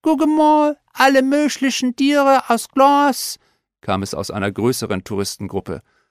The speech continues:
Trotz der Hitze trugen alle Jacken, die Älteren graue Anoraks und die Jüngeren seltsam gefleckte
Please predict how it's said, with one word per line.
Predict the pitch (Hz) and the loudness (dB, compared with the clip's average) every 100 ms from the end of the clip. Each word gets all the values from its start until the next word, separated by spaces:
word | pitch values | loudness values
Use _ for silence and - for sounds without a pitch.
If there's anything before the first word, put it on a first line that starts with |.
| _ _ _ _ _ - | _ _ _ _ _ -6
Trotz | 185 - - | -6 -4 -6
der | 95 | -6
Hitze | 110 170 - - | -6 -8 -8 -10
trugen | - - 151 151 | -8 -6 -6 -6
alle | - 156 | -6 -6
Jacken, | 139 147 156 - 73 _ _ _ _ | -4 -6 -8 -12 -14 _ _ _ _
die | - - | -12 -2
Älteren | 135 160 180 170 131 | -2 0 -4 -4 -6
graue | 104 113 131 104 | -2 0 2 0
Anoraks | 127 180 117 95 160 - - _ _ | -2 -6 -4 -6 -8 -14 -20 _ _
und | - 113 107 | -10 -10 -6
die | 92 | -4
Jüngeren | 127 170 170 160 113 | -4 -4 -4 -4 -4
seltsam | 123 156 165 160 147 | -2 -2 -4 -8 -8
gefleckte | - 120 - 123 - - | -6 -8 -6 -8 -8 -8